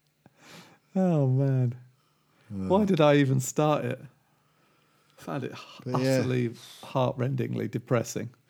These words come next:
Speaker 1: And I didn't even see the second part. I only saw the first one. Oh, God. Anyway.
Speaker 2: Yeah, I, yeah,
Speaker 1: Thanks,
Speaker 2: definitely watch
Speaker 1: Martin.
Speaker 2: The Rig. If
Speaker 1: Thanks,
Speaker 2: you like
Speaker 1: Martin
Speaker 2: him.
Speaker 1: Compston. I'll, ro-, I'll watch The Rig instead.
Speaker 2: Um,
Speaker 1: That sounds
Speaker 2: but
Speaker 1: much
Speaker 2: yeah,
Speaker 1: more like it.
Speaker 2: it's good.
Speaker 1: Yeah,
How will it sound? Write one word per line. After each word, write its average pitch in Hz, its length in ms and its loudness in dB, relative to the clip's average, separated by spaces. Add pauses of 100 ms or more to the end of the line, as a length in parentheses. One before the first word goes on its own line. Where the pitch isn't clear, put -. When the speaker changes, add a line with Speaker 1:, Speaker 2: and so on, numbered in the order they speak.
(400)
Speaker 1:
And 131 120 0
I 151 100 4
didn't 156 220 0
even 151 180 0
see 180 160 0
the 202 80 0
second - 320 -6
part. 131 240 -10 (260)
I 143 60 -2
only 147 140 2
saw 175 180 0
the 156 60 0
first 113 340 -6
one. 127 220 -6 (1300)
Oh, 123 40 -4 (400)
God. - 400 -20 (580)
Anyway. 110 280 -2
Speaker 2:
Yeah, 123 140 0
I, 135 40 2 (240)
yeah, 135 220 2
Speaker 1:
Thanks, - 20 -4 (180)
Speaker 2:
definitely 120 140 0
watch 107 140 0
Speaker 1:
Martin. 101 160 -6
Speaker 2:
The 101 40 -4
Rig. 92 220 0
If 120 80 -6
Speaker 1:
Thanks, 131 80 0
Speaker 2:
you 139 80 2
like 135 140 2
Speaker 1:
Martin 113 180 0
Speaker 2:
him. 95 80 0
Speaker 1:
Compston. 104 360 -10
I'll, 143 160 2
ro-, 147 120 2
I'll 143 140 4
watch 143 200 0
The 101 100 -10
Rig 110 220 -4
instead. 98 460 -2
Speaker 2:
Um, 92 100 -12 (200)
Speaker 1:
That - 100 -18
sounds 101 180 -8
Speaker 2:
but 92 60 -8
Speaker 1:
much 98 140 -4
Speaker 2:
yeah, 87 80 -6
Speaker 1:
more 98 100 -6
like 95 260 -10
it. - 160 -12
Speaker 2:
it's 95 260 -10
good. 87 300 -6 (400)
Speaker 1:
Yeah, 101 200 -8